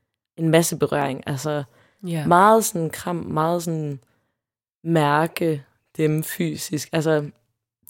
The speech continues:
Speaker 1: det er virkelig meget noget, jeg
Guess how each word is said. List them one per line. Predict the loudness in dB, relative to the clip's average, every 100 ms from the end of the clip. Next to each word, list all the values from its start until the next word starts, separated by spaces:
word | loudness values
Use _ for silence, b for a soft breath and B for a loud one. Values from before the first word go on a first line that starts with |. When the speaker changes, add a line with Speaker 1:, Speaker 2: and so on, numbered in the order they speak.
| 0
Speaker 1:
det | 4
er | 6 4
virkelig | 4 2 4 2
meget | 2 2 2 2 -2 0
noget, | 0 2 0 -4 _ _ _ _
jeg | -6 -6